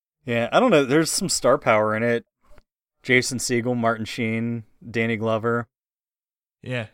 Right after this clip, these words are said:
Speaker 2: Lakeith Stanfield, who's literally in everything recently.
Speaker 1: Hell yeah. No, it does look good.
Speaker 2: That's, I think this is the one with the most amount of upside coming out of this week,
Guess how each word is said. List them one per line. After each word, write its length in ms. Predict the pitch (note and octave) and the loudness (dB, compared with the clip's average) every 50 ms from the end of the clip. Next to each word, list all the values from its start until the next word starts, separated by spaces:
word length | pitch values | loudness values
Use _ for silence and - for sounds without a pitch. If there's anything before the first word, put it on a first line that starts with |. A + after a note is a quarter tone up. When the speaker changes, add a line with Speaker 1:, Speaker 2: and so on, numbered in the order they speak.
| - | -12
Speaker 2:
Lakeith 340 | A#2 B2+ - D3 C#3+ C#3+ C3+ | -12 -8 -4 -2 -2 -2 -2
Stanfield, 580 | - - A#2 G#2+ A#2 A#2+ - - B2 B2 A#2+ A#2+ | -4 -8 -8 -8 -8 -8 -8 -8 -6 -6 -6 -6
who's 300 | B2+ A#2 A2 - - - _ _ _ _ _ _ _ _ _ _ _ _ _ _ | -8 -10 -12 -14 -18 -20 _ _ _ _ _ _ _ _ _ _ _ _ _ _
literally 340 | B2+ B2+ C3+ C#3 C3+ C3 A#2+ | -10 -8 -6 -4 -4 -4 -6
in 120 | A#2 A#2+ A#2+ | -8 -10 -12
everything 420 | A#2+ A#2 A#2 B2 A#2 C#3+ C3+ C3 | -12 -12 -12 -12 -10 -8 -8 -8
recently. 440 | C3 C3+ B2 - C#3+ C#3+ C#3 C#3 C3+ - _ _ _ _ _ _ _ _ _ _ _ _ _ _ _ _ _ _ | -8 -10 -12 -12 -12 -12 -12 -12 -14 -16 _ _ _ _ _ _ _ _ _ _ _ _ _ _ _ _ _ _
Speaker 1:
Hell 160 | E3+ D#3+ D3 | -4 -2 -2
yeah. 200 | D3 D#3 D3+ B2 - _ _ _ _ _ _ _ _ _ _ _ _ _ _ _ _ _ _ - | -2 -2 -4 -6 -8 _ _ _ _ _ _ _ _ _ _ _ _ _ _ _ _ _ _ -2
No, 120 | C3+ C#3+ | 0 0
it 80 | C3+ C3 | 2 2
does 200 | D#3+ D#3+ C#3+ D3+ | 0 0 0 0
look 140 | D3+ B2 - | -4 -4 -2
good. 340 | C3 A#2 A2+ G#2+ G#2 G2+ - _ _ _ _ _ _ _ _ _ _ _ _ _ _ _ _ _ _ - | -2 -2 -2 -4 -6 -12 -20 _ _ _ _ _ _ _ _ _ _ _ _ _ _ _ _ _ _ -2
Speaker 2:
That's, 280 | F#3+ - - - - G#3 - _ - | -2 -2 -2 -4 -10 -16 -14 _ -8
I 80 | F#3 | -6
think 180 | - C4 C#4+ C4+ | -6 -6 -8 -8
this 120 | C4+ B3+ | -10 -10
is 80 | A3 G3 | -8 -6
the 60 | G3+ F#3+ | -6 -4
one 140 | F#3 F#3 F3+ | -4 -4 -4
with 80 | D#3+ | -4
the 60 | D3 C3+ | -6 -6
most 220 | C#3 C#3+ C#3+ - | -4 -6 -6 -6
amount 200 | D3+ C#3+ C#3 B2+ | -6 -6 -6 -4
of 60 | A#2 | -4
upside 500 | A#2 A#2 - - - A2+ G#2+ A2 A2 - _ _ _ _ _ _ _ _ _ _ _ _ _ _ _ _ _ _ _ - | -6 -6 -8 -10 -10 -10 -10 -10 -10 -12 _ _ _ _ _ _ _ _ _ _ _ _ _ _ _ _ _ _ _ -6
coming 200 | C3+ C3 C3+ B2+ | -4 -4 -2 -4
out 120 | A#2+ A#2 | -4 -6
of 80 | A#2 A#2 | -8 -10
this 180 | A#2 - - | -14 -14 -16
week, 240 | A#2 A2+ G#2+ - - | -18 -20 -20 -20 -20